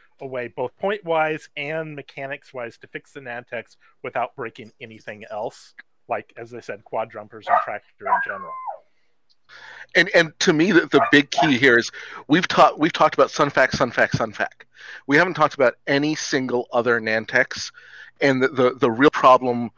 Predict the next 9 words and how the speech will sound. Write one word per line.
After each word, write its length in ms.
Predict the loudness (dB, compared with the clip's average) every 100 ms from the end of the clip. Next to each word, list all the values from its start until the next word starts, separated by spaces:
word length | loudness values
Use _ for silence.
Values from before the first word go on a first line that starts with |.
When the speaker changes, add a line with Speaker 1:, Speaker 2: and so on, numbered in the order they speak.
| -20 _ -12
Speaker 2:
wasn't 400 | 4 4 4 0
necessarily 560 | 0 -2 -2 0 2 0
tractor 400 | -2 0 0 -2
mechanics 560 | -6 -4 -2 -2 -4 -12
purely. 580 | -12 -2 2 2 2 -2 -12 -20 -12 -4
It 120 | 0
was 140 | 0
tractor 380 | 0 2 2 2
mechanics 560 | -6 -2 0 0 -4